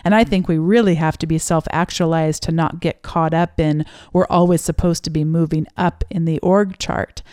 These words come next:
I don't think that that is the ideal for all of us. I don't think it's good for us, for our souls, for what we love to do. For many of us, that's the path that we go, but it's the path that we just flow right along. It wasn't one that we really thought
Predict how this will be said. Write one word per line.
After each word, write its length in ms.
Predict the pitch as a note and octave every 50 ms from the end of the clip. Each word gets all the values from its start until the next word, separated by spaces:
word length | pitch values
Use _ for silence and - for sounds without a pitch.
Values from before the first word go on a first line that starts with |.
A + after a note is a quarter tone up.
| - _ -
I 80 | F#3
don't 320 | E3+ D#3+ F3+ F#3 F#3+ - -
think 240 | F3+ E3+ E3 E3 -
that 160 | D3 D3 -
that 160 | D#3+ D3+ D#3
is 140 | D#3 D#3 -
the 140 | - D#3 D#3
ideal 400 | D3+ D3+ D3+ - E3+ E3 E3 E3
for 200 | - - - -
all 220 | - E3+ F#3+ G3
of 120 | F#3 E3 D#3+
us. 180 | D#3 D3 -
I 40 | F3
don't 180 | F3 F3+ E3+ E3
think 140 | F3 D#3+ E3
it's 140 | D3+ -
good 200 | - - E3 D#3+
for 240 | - - D#3 - -
us, 200 | F#3 F#3+ F#3 -
for 180 | - - - - -
our 140 | - E3+ D#3
souls, 500 | - - - F#3+ G3 G#3 G3+ G#3 G3 -
for 140 | - G3+ G3+
what 180 | G3 - - -
we 80 | G3+
love 300 | F#3 F#3 G3 F#3+ F3+ F3 -
to 100 | - F3
do. 380 | E3 - A#3 C4 B3 G3+ F3+
For 160 | E3+ - F#3
many 320 | E3+ F3 G3+ A#3+ C4 A#3+ G3
of 140 | E3+ D#3+ E3+
us, 240 | E3 E3+ - - - - - - - - - - -
that's 220 | G#3 G#3 G3+ -
the 120 | - F#3+ F3
path 300 | - - F3+ F3 F3 - -
that 160 | E3+ D#3+ -
we 160 | E3 E3+ E3+ E3
go, 360 | - - F#3+ F#3 F#3 F3+ F3
but 180 | E3 E3+ D#3+
it's 220 | D#3+ D#3+ - - -
the 140 | - F#3+ -
path 380 | - - F3 F3 E3+ - - _
that 240 | - E3+ D#3 - _ _ _ _ _ _
we 80 | F#3 F3+
just 180 | E3 E3 - -
flow 340 | - - F#3+ F#3 F#3 F3
right 200 | E3+ E3 D#3+ D#3+ D#3+
along. 320 | D#3+ E3 F3 F3+ F3 E3+
It 100 | E3 -
wasn't 340 | - E3+ E3 - E3+ E3 -
one 240 | E3 E3+ E3+ D#3+ E3
that 120 | E3 -
we 140 | D#3+ E3 E3
really 260 | D#3+ E3+ E3+ D#3 D#3+
thought 640 | D#3+ - - - G3+ G#3+ A3+ G#3 - - - -